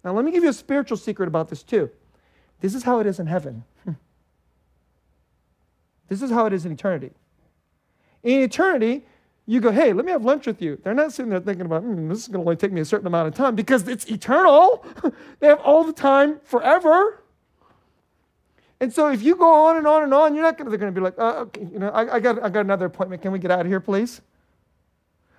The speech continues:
Oh, you, you know, like, you know, I was only gonna be here for fifteen minutes 'cause I needed a favor from you. So, like, can we, like, you know, I'll just endure thirty minutes.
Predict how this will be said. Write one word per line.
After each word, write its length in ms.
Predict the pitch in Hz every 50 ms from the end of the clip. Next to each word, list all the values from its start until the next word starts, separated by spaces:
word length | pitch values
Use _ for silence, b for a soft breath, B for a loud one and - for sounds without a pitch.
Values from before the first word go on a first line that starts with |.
| _ _ 254
Oh, 180 | 269 440 - - -
you, 200 | 311 262 285 - -
you 100 | 240 269
know, 200 | 285 277 269 262
like, 220 | 247 240 233 - - _
you 80 | 240 233
know, 80 | 214 208
I 140 | 190 220
was 120 | 233 233 214
only 200 | 285 311 311 247
gonna 120 | 285 262
be 60 | 254
here 120 | 247 262 262
for 100 | - 202
fifteen 400 | - 269 262 - - 240 208 202
minutes 220 | 233 262 254 - -
'cause 120 | 202 190 -
I 80 | 190 190
needed 260 | 190 214 254 233 208
a 60 | 170
favor 320 | - - 254 294 302 277 226
from 240 | - - 196 175
you. 240 | 170 175 175 180 190
So, 240 | 190 - - 175 175
like, 280 | 175 170 170 170 170 -
can 120 | 190 175
we, 180 | 180 190 190 180
like, 220 | 180 175 175 -
you 120 | - 180 147
know, 100 | 139 139
I'll 80 | 156
just 200 | 151 185 - - _ -
endure 280 | 185 175 156 165 175 170
thirty 280 | 165 180 185 185 180 185
minutes. 480 | 185 190 202 233 226 - - - _